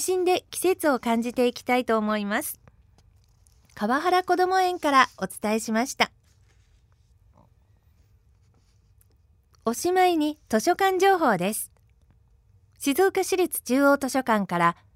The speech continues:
図書館映画劇場のお知らせです。中央図書館では、毎週日曜日午後一時三十分から映画の上映会が行われています。六月三十日はローラが放映されます。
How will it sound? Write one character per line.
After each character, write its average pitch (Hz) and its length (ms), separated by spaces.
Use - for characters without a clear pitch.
図 233 100
書 359 160
館 240 400
映 302 160
画 381 120
劇 359 220
場 240 200
の 170 100
お 175 40
知 214 140
ら 196 100
せ 185 120
で 180 140
す。 - 180
中 359 200
央 392 140
図 392 120
書 392 120
館 320 220
で 233 120
は、 175 200
毎 233 260
週 320 180
日 277 340
曜 277 200
日 196 260
午 311 160
後 311 160
一 320 220
時 277 120
三 302 260
十 349 140
分 277 300
か 208 120
ら 190 200
映 330 180
画 339 100
の 254 120
上 226 220
映 370 160
会 302 220
が 190 160
行 214 140
わ 220 220
れ 214 140
て 220 140
い 214 80
ま 202 160
す。 - 180
六 262 260
月 370 200
三 359 280
十 381 160
日 320 300
は 185 180
ロ 349 240
ー - 20
ラ 349 120
が 175 140
放 220 220
映 233 160
さ 220 140
れ 220 120
ま 214 140
す。 - 120